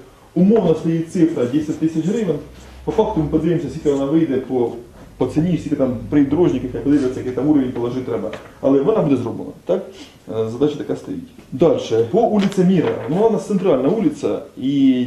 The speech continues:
я, е, готовий спорити з любою людиною, яка мені розказує, що там Бува ділає в центрі і так далі, і тому подобне. Центр должен бути як, як Хрещатик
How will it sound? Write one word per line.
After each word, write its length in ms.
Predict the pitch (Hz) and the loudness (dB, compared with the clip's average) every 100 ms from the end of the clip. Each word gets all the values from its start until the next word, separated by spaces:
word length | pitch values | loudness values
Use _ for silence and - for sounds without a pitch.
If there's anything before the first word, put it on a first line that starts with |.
| 113 | 0
я, 440 | 175 175 147 - - - 117 | 2 4 4 0 -4 -4 2
е, 200 | 117 117 | 4 4
готовий 380 | 143 202 151 | 4 4 4
спорити 340 | 139 165 151 135 | 2 2 2 2
з 20 | |
любою 300 | 151 160 139 | 0 4 4
людиною, 340 | 131 147 196 143 | 4 2 0 0
яка 160 | 135 | 2
мені 200 | 139 139 | 2 2
розказує, 500 | 135 135 185 147 127 | 0 2 2 2 2
що 100 | 117 | 0
там 180 | - 127 | -2 0
Бува 200 | 151 139 | 2 2
ділає 300 | 123 123 120 | 4 2 2
в 60 | 120 | 0
центрі 400 | 208 185 151 123 - - - - | -2 -2 -2 -4 -8 -18 -20 -4
і 60 | |
так 160 | 135 - | -2 2
далі, 280 | 175 156 127 | 2 4 4
і 20 | |
тому 180 | 127 127 | 2 -2
подобне. 420 | - - - - - 120 - _ _ | -4 -6 -6 -8 -10 -18 -18 _ _
Центр 340 | - 220 190 127 | 0 2 2 2
должен 300 | 151 135 135 | 2 2 2
бути 220 | 139 139 - - _ _ _ - - - | 0 0 -4 -20 _ _ _ -20 -16 -2
як, 120 | 139 143 - - | -2 -2 -10 -2
як 120 | 151 156 - - - - - _ - | -2 -2 -10 -20 -20 -20 -20 _ 0
Хрещатик 500 | 160 180 170 147 | 0 2 0 0